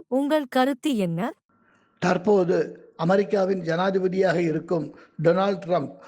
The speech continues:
Speaker 2: ஒரு மனநோயாளி. அவர் பதவியில் இருக்கும் வரை அமெரிக்காவுக்கும்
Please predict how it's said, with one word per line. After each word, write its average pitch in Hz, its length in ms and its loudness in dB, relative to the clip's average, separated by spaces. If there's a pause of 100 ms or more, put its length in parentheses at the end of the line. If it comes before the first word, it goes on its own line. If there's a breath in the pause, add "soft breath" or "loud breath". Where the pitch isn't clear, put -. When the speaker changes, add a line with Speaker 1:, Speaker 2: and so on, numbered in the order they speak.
(120 loud breath)
Speaker 2:
ஒரு 175 220 4
மனநோயாளி. 165 840 2 (360 soft breath)
அவர் 156 280 2
பதவியில் 190 480 0
இருக்கும் 175 340 0
வரை 156 180 0 (300 loud breath)
அமெரிக்காவுக்கும் 170 880 2